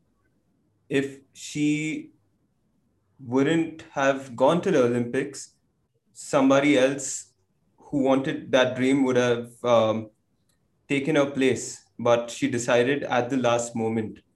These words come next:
during the Olympics. Don't you think she has a responsibility to probably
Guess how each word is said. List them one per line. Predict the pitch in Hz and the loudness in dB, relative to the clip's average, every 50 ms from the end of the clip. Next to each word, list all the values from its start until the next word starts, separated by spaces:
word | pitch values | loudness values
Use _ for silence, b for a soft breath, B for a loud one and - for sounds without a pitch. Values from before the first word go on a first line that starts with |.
| _ _ _ - | _ _ _ -10
during | 110 120 135 139 143 160 156 139 | -2 0 2 4 4 4 4 4
the | 123 113 | 4 2
Olympics. | 110 110 107 107 - - 107 - - - - - - - - _ _ _ _ _ _ _ _ _ _ _ 113 113 113 110 | 2 0 -2 -4 -8 -10 -12 -12 -12 -14 -16 -18 -18 -18 -20 _ _ _ _ _ _ _ _ _ _ _ -18 -18 -10 -4
Don't | 135 143 147 147 147 - | -2 0 0 0 0 0
you | 160 156 151 | -2 -4 -4
think | 151 170 160 160 151 147 - - | -2 0 0 0 0 -4 -6 -8
she | - - - 151 135 | -14 -8 -4 -2 0
has | 127 131 123 123 131 127 127 | 2 4 4 4 4 2 -2
a | - - 127 | -4 -6 -6
responsibility | 120 120 117 - - - 127 120 117 120 117 - 131 123 123 127 127 123 120 120 131 127 127 123 120 | -4 -6 -6 -8 -6 -2 0 0 2 0 -2 -6 -8 -6 -6 -4 -4 -4 -4 -4 -4 -4 -4 -6 -6
to | 131 131 123 123 123 123 120 120 123 - _ _ _ _ _ _ _ _ _ _ _ _ _ _ _ _ _ _ _ - | -4 -2 -2 -2 -2 -2 -6 -8 -12 -18 _ _ _ _ _ _ _ _ _ _ _ _ _ _ _ _ _ _ _ -2
probably | 127 120 120 120 123 127 123 120 131 127 131 131 127 127 127 127 127 123 127 131 - | 2 2 2 2 0 -2 -6 -8 -6 -4 -4 -2 -2 -2 -4 -4 -4 -6 -8 -12 -16